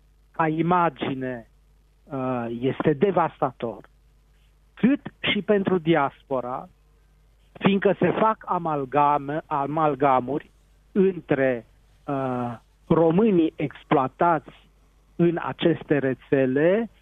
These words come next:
și diaspora care este românească, pe care o cunosc bine, care sunt oameni absolut integrați și vorbim de o proporție de nouăzeci la sută dintre românii aflați în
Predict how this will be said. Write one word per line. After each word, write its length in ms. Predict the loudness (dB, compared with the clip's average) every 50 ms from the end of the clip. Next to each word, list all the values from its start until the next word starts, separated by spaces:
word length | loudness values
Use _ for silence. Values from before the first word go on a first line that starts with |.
| _ _ _
și 300 | -2 0 2 2 2 2
diaspora 800 | 0 2 2 2 4 4 2 0 -2 -4 _ 0 2 2 2 0
care 260 | -2 -2 -2 0 2
este 640 | 2 2 2 2 0 0 0 0 0 2 2 2 0 _ _ _
românească, 880 | 2 2 2 0 -2 -6 -6 -8 -10 -14 _ _ _ _ -8 -6 -6 -10 _ _ _ _ _ _ _ _ _ _
pe 100 | _ -2
care 240 | 0 2 2 4 4
o 60 | 2
cunosc 400 | 2 2 0 0 0 -2 -4 -6 -10 _
bine, 380 | -18 -18 -18 -18 -20 -20 _ _ _ _ _ _ _ _ _ _ _ _ _ _ _ _ _
care 300 | -2 0 2 2 2 2 2
sunt 180 | 0 0 2 0 0 2
oameni 580 | 4 2 2 2 0 -4 -6 -6 -8 -10 -14 _ _ _ _ _
absolut 540 | -6 -6 -6 -4 -6 -4 0 0 0 0 -2
integrați 720 | -6 -10 -2 -2 -2 0 0 -2 -2 -2 -4 -8 -10 _ _ _ _ _ _ _ _ _ _
și 160 | _ -8 -2
vorbim 420 | 0 0 0 0 0 -2 -2 -2 2
de 100 | 2 2
o 40 |
proporție 880 | 2 2 2 2 2 2 2 2 2 2 0 -4 _ _ -2 0 0 0 2
de 240 | 0 0 0 0 -2 -6 _ _ _ _ _ _ _ _ _ _ _ _ _ _
nouăzeci 640 | -2 0 2 4 4 2 2 0 -4 -8 -8 -8 -10
la 120 | -10 -10 -10 -6
sută 580 | -2 -2 -2 -2 -2 _ -4 -4 -4 -4 -10 -16 _ _ _ _ _ _ _ _ _ _
dintre 440 | 0 2 2 2 2 2 4 4 4
românii 500 | 4 4 2 2 0 0 0 0 0 0
aflați 460 | -2 -2 -2 0 0 0 0 2 0
în 80 | -2